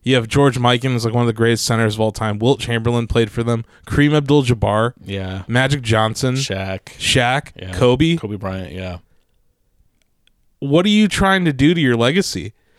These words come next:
Speaker 1: You could have been the greatest Ca-, Cleveland sports athlete of all time
Speaker 2: Yeah.
Speaker 1: if you just won one more title.
Speaker 2: Right.
Speaker 1: Jim Brown also won one title, right?
Speaker 2: Mm-hmm.
Speaker 1: But he didn't leave. He left the sport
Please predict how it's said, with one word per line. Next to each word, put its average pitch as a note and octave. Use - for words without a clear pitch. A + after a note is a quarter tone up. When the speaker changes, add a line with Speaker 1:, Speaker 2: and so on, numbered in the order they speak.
Speaker 1:
You D3
could F#3+
have G3
been G3
the E3
greatest D3
Ca-, D#3+
Cleveland D3+
sports C#3
athlete B2
of A2
all A2+
time A2
Speaker 2:
Yeah. F2
Speaker 1:
if B2+
you C#3
just C#3
won C3
one C3+
more C3
title. A#2
Speaker 2:
Right. F2
Speaker 1:
Jim F#3
Brown E3
also B2
won A2+
one A2
title, G#2
right? A#2+
Speaker 2:
Mm-hmm. -
Speaker 1:
But C3
he D#3
didn't F#3
leave. B2+
He D#3+
left E3+
the A#2+
sport D3+